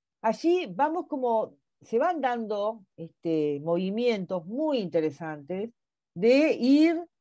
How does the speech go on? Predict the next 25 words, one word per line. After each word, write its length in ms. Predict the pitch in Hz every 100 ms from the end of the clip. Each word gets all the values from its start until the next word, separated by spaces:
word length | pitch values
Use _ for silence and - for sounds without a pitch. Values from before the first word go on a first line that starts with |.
| _ _ -
este, 720 | 180 - 190 180 165 160 139 _ _ _ _ _ _ _ _ -
en 140 | 170
función 420 | 135 185 175 294 285
de 60 |
la 100 | 233
realidad 320 | 170 170 220 254
de 80 |
cada 300 | 247 262 269
campo, 640 | 269 285 247 233 247 262 302 _ _ _ _
ir, 260 | 220 262 269
este, 240 | 240 -
generando 680 | 208 233 226 233 254 269 269
las 180 | 285 233
estrategias 560 | 190 - 180 208 226 240
más 200 | 185 190
adecuadas? 640 | 151 139 143 143 131 131 - _ _ _ _ _
Algunas, 800 | - 156 190 262 247 170 131 131 _ _ _ -
este, 200 | 135 160
estrategias 680 | 143 160 160 208 190 135
de 80 | 131
discusión 840 | 135 131 - - - 208 185 143 135
política 480 | 165 196 262 247 220
institucional, 840 | 165 170 190 - 262 311 311 311 254
otras 280 | 233 190
académicas, 960 | 165 - 202 262 277 262 247 240 233 226